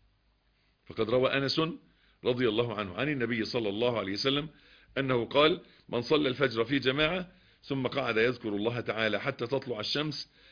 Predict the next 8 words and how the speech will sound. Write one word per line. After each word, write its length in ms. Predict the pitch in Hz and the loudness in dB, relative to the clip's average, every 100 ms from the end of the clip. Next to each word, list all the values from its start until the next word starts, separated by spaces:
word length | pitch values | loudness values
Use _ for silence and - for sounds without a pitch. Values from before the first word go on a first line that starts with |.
| _ | _
ثم 260 | - 170 139 | -4 -2 0
صلى 300 | 147 139 120 | 2 4 2
ركعتين، 600 | 117 107 110 151 160 - - _ _ | 0 -4 2 2 2 -6 -20 _ _
كانت 300 | 156 139 113 | 2 2 2
له 180 | 127 120 | 0 2
كأجر 380 | 123 127 104 107 | 0 -2 -2 -4
حجة 500 | 127 104 101 117 - _ _ _ 95 | -4 0 0 0 -4 _ _ _ -2
وعمرة 640 | 104 - 120 95 78 | 0 0 -2 -2 -6